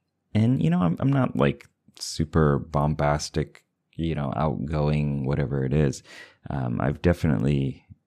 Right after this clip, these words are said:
learned to embrace it more and learn to be more comfortable with it, but it's not my,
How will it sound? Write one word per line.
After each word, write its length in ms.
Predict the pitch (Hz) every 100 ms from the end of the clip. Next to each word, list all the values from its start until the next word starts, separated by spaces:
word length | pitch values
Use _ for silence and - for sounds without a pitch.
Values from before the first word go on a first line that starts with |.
| _
learned 600 | - 78 73 85 85 82
to 440 | - 80 76 73 69
embrace 680 | 78 76 71 73 82 127 -
it 220 | 55 - -
more 540 | 147 - - - 101
and 160 | 107 69
learn 240 | 73 76
to 80 | -
be 160 | - 76
more 240 | 71 67
comfortable 640 | 65 71 78 - - 67
with 200 | - - -
it, 200 | - - - - -
but 100 | -
it's 140 | 85 -
not 120 | 101
my, 360 | 64 71 65